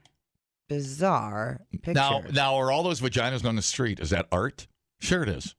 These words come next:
Speaker 1: Yeah.
Speaker 2: Old clam bake over there, dude.
Speaker 1: I
Speaker 2: Reminds me
Speaker 1: mean
Speaker 2: of my, t-, my time in the New England Navy.
Speaker 1: Is that a different <laughs> Navy then? <laughs>
Speaker 2: I don't know. I made it up. Believe it or not.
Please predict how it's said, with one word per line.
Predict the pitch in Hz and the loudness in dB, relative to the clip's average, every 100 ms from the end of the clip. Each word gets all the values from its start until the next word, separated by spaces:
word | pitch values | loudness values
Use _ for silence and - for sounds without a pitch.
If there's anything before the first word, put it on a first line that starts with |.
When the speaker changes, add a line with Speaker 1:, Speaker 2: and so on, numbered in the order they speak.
| _ | _
Speaker 1:
Yeah. | 320 349 - - _ _ _ _ _ _ - | -10 -8 -10 -14 _ _ _ _ _ _ -4
Speaker 2:
Old | 120 117 | -2 -2
clam | - 165 214 185 | 2 2 2 2
bake | 120 110 82 - | 0 -2 -4 -4
over | - 92 87 | 0 0 0
there, | 78 71 | 0 -2
dude. | 78 67 58 - - | -4 -4 -6 -10 -4
Speaker 1:
I | - | 2
Speaker 2:
Reminds | 214 | 4
me | 208 | 4
Speaker 1:
mean | |
Speaker 2:
of | 175 | 2
my, | 151 | -2
t-, | - 131 | -2 -2
my | 104 127 | 0 0
time | - 214 220 | 2 2 0
in | 190 | 0
the | 156 123 - - _ _ _ _ _ - | 0 -2 -10 -20 _ _ _ _ _ -2
New | 185 254 | 2 2
England | 269 277 269 | 2 0 2
Navy. | 277 330 294 - - - _ - - _ _ _ _ _ _ _ _ - - _ _ - | 2 2 0 -2 -12 -16 _ -20 -20 _ _ _ _ _ _ _ _ -20 -20 _ _ -8
Speaker 1:
Is | - - - - - - - - | -8 -8 -14 -16 -14 -14 -8 -2
that | 151 | 0
a | 135 | 0
different | 123 151 165 170 - - _ - _ _ | 0 0 2 0 -2 -14 _ -20 _ _
<laughs> | _ _ _ _ | _ _ _ _
Navy | 147 165 160 147 190 - | 2 4 4 2 0 0
then? | 156 180 180 | 0 0 0
<laughs> | 175 - - - - - - - - - - - - - - - - - - | -6 -8 -12 -12 -12 -12 -14 -12 -8 -6 -6 -4 -6 -8 -12 -14 -12 -8 0
Speaker 2:
I | 120 | 2
don't | 131 | 4
know. | 139 | 2
I | 120 | 2
made | 110 127 | 2 2
it | 127 | 2
up. | 131 78 - - - | 2 0 0 -2 -2
Believe | 104 131 | 2 2
it | 156 | 2
or | 156 | 2
not. | 156 151 80 | 2 0 -2